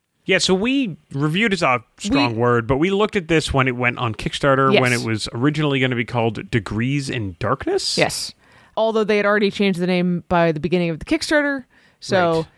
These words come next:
Speaker 2: I actually went back and looked at some of our old content from almost two years ago, <laughs> talking about it being Studies in Sorcery. I reminded myself how to play. I learned how to play the solo mode.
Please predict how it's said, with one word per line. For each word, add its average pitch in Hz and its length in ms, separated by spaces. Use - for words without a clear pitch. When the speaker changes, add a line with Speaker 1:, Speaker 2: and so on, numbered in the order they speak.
Speaker 2:
I 208 140
actually 220 240
went 208 180
back 190 200
and 185 80
looked 190 220
at - 60
some 190 120
of 175 80
our 175 140
old 180 200
content 208 360
from 185 200
almost 226 500
two 214 160
years 269 320
ago, 302 420
<laughs> - 420
talking 202 200
about 190 200
it 180 100
being 185 320
Studies 185 440
in 175 320
Sorcery. - 560
I 196 60
reminded 220 440
myself 226 320
how 202 120
to 202 60
play. 269 460
I 170 600
learned 214 340
how 202 180
to 196 80
play 190 220
the 175 100
solo 269 320
mode. 247 380